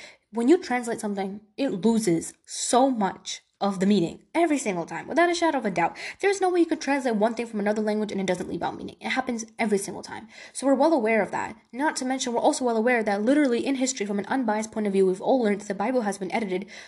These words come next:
through the state and legal authorities for their own benefit and purpose. This is in textbooks.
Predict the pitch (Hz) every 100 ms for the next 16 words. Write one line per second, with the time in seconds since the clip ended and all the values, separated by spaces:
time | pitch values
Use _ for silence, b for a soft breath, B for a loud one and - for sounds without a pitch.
0 | B 262 269 254 240 226 226 220 196 220
1 | 226 311 233 208 - 233 - 190 190 185
2 | 226 247 233 302 214 208 B B B 381
3 | 349 302 262 285 285 - 170 -